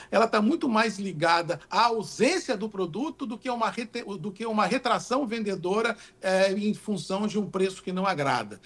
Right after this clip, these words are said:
Ou seja, a gente tá vivendo um momento complicado, essa, essa, essa falta de liquidez era mais ou menos esperada.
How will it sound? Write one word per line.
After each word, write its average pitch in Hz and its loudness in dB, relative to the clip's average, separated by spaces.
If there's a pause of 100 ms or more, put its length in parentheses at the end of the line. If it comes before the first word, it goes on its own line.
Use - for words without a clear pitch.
(140)
Ou 185 0
seja, 175 -2
a 151 -2
gente 202 -2
tá 262 4
vivendo 214 -2
um 220 -4
momento 190 -2
complicado, 180 -2 (300)
essa, 214 -2
essa, 226 0
essa 202 0
falta 277 2
de 214 0
liquidez 196 -2
era 208 2
mais 190 0
ou 175 -4
menos 170 -2
esperada. 160 -2